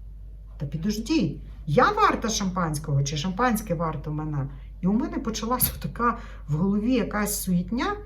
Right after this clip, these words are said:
біготня, а, а чи варто мені купляти, е, спиртне? І ви знаєте, я собі так чітко-чітко сказала:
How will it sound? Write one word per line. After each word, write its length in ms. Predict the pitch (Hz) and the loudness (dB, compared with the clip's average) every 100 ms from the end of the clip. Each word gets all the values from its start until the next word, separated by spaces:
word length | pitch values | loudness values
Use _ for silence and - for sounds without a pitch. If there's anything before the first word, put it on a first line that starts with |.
| - - - - - - - - | -12 -14 -12 -14 -12 -14 -4 2
біготня, 680 | 175 208 185 185 240 370 381 - - - - - - - - | 6 6 6 6 6 4 2 -6 -14 -14 -14 -12 -14 -2 4
а, 160 | 190 196 - - | 4 4 -6 2
а 140 | 202 | 4
чи 160 | 208 240 | 4 8
варто 360 | 247 359 - 208 | 10 10 8 4
мені 200 | 202 269 | 4 2
купляти, 520 | 185 175 190 196 196 | 0 2 2 2 -2
е, 800 | 190 - - - 170 160 156 156 | -6 -10 -12 -6 -4 -2 -2 -2
спиртне? 560 | - 175 - 151 143 143 - - | -2 -2 -2 0 0 -2 -6 -2
І 60 | |
ви 120 | 165 175 | 0 0
знаєте, 540 | 180 214 220 - 160 - - - - | 0 -2 -2 -4 -6 -6 -12 -12 -2
я 320 | 160 214 220 - | 2 2 2 -2
собі 420 | - 175 165 226 | 0 2 2 2
так 200 | - 175 - - | 0 -6 -6 -4
чітко-чітко 960 | - 302 - 233 - - 180 180 160 | -2 -2 -2 -6 -4 -2 0 -2 -6
сказала: 680 | 143 - 151 151 180 190 190 | -6 -6 -4 -2 -2 -2 -6